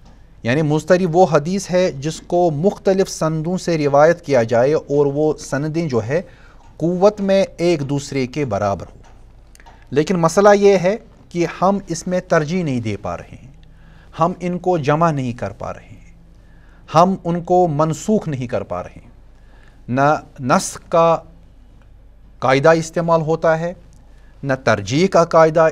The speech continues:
इस्तेमाल होता है जिस वजह की बुनियाद पर, न जमा का कायदा इस्तेमाल होता है जिस वजह की बुनियाद पर हमारे पास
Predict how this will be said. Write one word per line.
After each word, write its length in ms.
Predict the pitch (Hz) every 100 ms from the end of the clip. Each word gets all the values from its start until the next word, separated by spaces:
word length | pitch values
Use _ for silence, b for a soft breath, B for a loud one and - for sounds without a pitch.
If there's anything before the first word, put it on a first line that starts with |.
| -
इस्तेमाल 460 | - - 156 151 147
होता 340 | 127 143 151
है 200 | 151 170 208 - - - - - b b b b -
जिस 260 | 135 196
वजह 380 | 143 147 151 190
की 180 | 208 175
बुनियाद 380 | 147 120 104 92
पर, 180 | - 160
न 120 | 180
जमा 260 | 175 220 226
का 120 | 214
कायदा 300 | - 135 120
इस्तेमाल 400 | 113 - 107 92
होता 260 | 85 - -
है 120 | - - 113
जिस 220 | 156 -
वजह 320 | 143 139 175
की 180 | 208 196
बुनियाद 400 | 131 123 127 185
पर 280 | - 135 - b b b b b
हमारे 340 | 143 165 196
पास 260 | 202 190 190